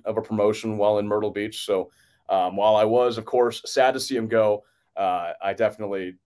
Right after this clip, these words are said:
uh, you know, I, I understood the promotion and, um, you know, hope, hope he does pretty well in South Bend. But he's, he was, you know, a great personality, um, and then just really fun to watch on the mound. I,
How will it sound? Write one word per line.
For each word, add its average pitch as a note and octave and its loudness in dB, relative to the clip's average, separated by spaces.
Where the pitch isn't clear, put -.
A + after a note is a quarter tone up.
uh, F2+ -8
you G2+ -12
know, F2 -10
I, F#2+ -6
I G2+ -2
understood A#2 -2
the - -8
promotion G#2 -4
and, F#2 -8
um, D#2 -8
you G2+ -8
know, F2+ -8
hope, G#2 0
hope A2 -4
he A2 -4
does G2 -2
pretty G2 -8
well F#2+ 0
in E2+ -8
South - -6
Bend. E2+ -8
But - -14
he's, A#2+ 0
he C3 4
was, C3 2
you A2+ -4
know, A2 -4
a G#2 -8
great B2 2
personality, A2+ 0
um, F2 -6
and A2 -2
then A2+ 0
just A#2 -6
really D#3 4
fun D3+ 0
to C#3+ 4
watch B2+ 0
on C3 -2
the A#2 -4
mound. G#2+ -2
I, G2 -6